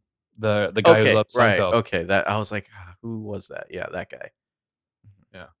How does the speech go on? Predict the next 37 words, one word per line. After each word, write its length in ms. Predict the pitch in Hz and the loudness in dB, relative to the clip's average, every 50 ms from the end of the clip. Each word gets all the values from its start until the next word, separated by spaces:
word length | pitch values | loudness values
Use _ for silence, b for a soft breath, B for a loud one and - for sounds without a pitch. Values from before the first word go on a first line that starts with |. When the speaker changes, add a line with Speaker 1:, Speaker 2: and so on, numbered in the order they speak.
| _ _ _ _ _ _ _ _ _ _ _ _ _ _ _ _ _ _ _ _ _ _ _ _ _ _ - | _ _ _ _ _ _ _ _ _ _ _ _ _ _ _ _ _ _ _ _ _ _ _ _ _ _ -4
Speaker 2:
Yeah, 240 | 95 98 98 113 117 | 0 0 2 2 2
I 100 | 110 123 | 2 0
don't 220 | 156 185 185 - _ | 0 0 -2 -8 _
think 320 | _ - 110 107 104 - | _ -6 -6 -6 -6 -6
we'll 100 | 139 139 | -8 -10
be 120 | 147 135 | -10 -10
seeing 280 | 131 - - 127 127 127 | -12 -12 -12 -12 -10 -10
them 140 | 127 123 123 123 | -10 -10 -10 -10
again, 340 | 117 120 120 123 123 123 | -10 -10 -10 -10 -10 -12
but 140 | 110 - - | -14 -14 -14
who 100 | 98 98 95 | -12 -10 -10
knows? 380 | 95 92 92 95 107 - - _ _ _ _ _ _ _ _ _ _ _ _ _ _ _ _ _ _ _ _ _ _ _ _ _ _ _ _ _ _ _ _ _ _ _ _ _ _ _ _ _ _ _ _ _ _ _ _ _ _ - | -8 -8 -10 -10 -12 -14 -18 _ _ _ _ _ _ _ _ _ _ _ _ _ _ _ _ _ _ _ _ _ _ _ _ _ _ _ _ _ _ _ _ _ _ _ _ _ _ _ _ _ _ _ _ _ _ _ _ _ _ -8
Yeah, 60 | 95 92 | -8 -6
it 20 | |
was, 140 | 92 85 - | -6 -8 -10
like, 120 | - 92 - | -12 -14 -14
some 160 | - 98 95 | -14 -16 -12
sort 180 | - 98 98 | -10 -10 -10
of 140 | 92 90 - | -10 -10 -10
weird, 160 | 92 92 90 131 | -8 -4 -2 -2
like, 80 | 131 - | -2 -2
Speaker 1:
Trenton 340 | - 143 143 147 147 147 131 | -2 -4 -6 -8 -10 -12 -12
Speaker 2:
ninja 360 | 95 98 92 92 92 87 92 90 | -12 -10 -10 -8 -8 -6 -8 -8
assassin 460 | 85 - 92 90 90 90 - 101 95 | -8 -8 -8 -8 -8 -8 -12 -12 -14
or 60 | 95 | -14
something. 340 | - - 95 - 95 98 101 _ _ _ _ _ | -14 -14 -16 -16 -16 -16 -18 _ _ _ _ _
Speaker 1:
Trenton 320 | - - - 147 156 147 | -8 -4 -2 -2 0 0
and 100 | 135 117 104 | 0 0 0
Mobley, 320 | 107 113 123 123 147 147 151 | 0 0 0 0 -2 -2 -2
was 100 | 139 123 | -4 -6
that 120 | 127 - | -8 -8
their 80 | - 135 | -6 -6
names? 260 | 135 139 139 143 - - | -4 -4 -6 -6 -8 -6
Speaker 2:
Yeah, 260 | 110 98 90 87 92 95 - - | -4 -2 -2 -2 -4 -10 -16 -20
mm-hmm. 760 | 92 92 92 98 101 _ _ _ _ _ _ _ _ _ 107 | -20 -20 -20 -20 -20 _ _ _ _ _ _ _ _ _ -14
Speaker 1:
Okay. 180 | 104 - - - 90 - _ _ _ _ _ _ _ _ _ _ _ _ _ _ _ _ _ _ _ _ _ _ _ _ _ _ _ _ _ _ _ _ _ _ _ _ _ _ _ _ _ _ | -14 -14 -16 -20 -20 -20 _ _ _ _ _ _ _ _ _ _ _ _ _ _ _ _ _ _ _ _ _ _ _ _ _ _ _ _ _ _ _ _ _ _ _ _ _ _ _ _ _ _
Speaker 2:
Yeah, 80 | - | -20